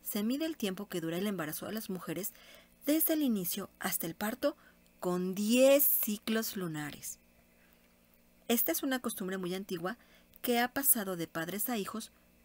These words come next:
por generaciones. Interesante, ¿verdad? Bien, la imagen que observas en la, en la diapositiva es un observatorio maya. Está genial, ¿no lo crees?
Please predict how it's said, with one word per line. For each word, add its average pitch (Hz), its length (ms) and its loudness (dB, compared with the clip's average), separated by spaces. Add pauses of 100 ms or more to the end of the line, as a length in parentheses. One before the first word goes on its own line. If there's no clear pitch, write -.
(100)
por 254 300 4
generaciones. 185 880 -6 (880)
Interesante, 170 680 -4
¿verdad? 170 360 -8 (1600)
Bien, 190 280 -2 (340)
la 180 160 -2
imagen 202 400 -4
que 247 100 -4
observas 156 480 -6
en 147 140 -10
la, 165 220 -8 (200)
en 185 160 -4
la 190 100 -2
diapositiva 233 720 -6 (540)
es 226 240 -4
un 214 100 -2
observatorio 175 640 -10
maya. 170 360 -12 (1160)
Está - 200 -10
genial, 196 440 -2
¿no 202 80 0
lo 196 140 -4
crees? 226 340 -6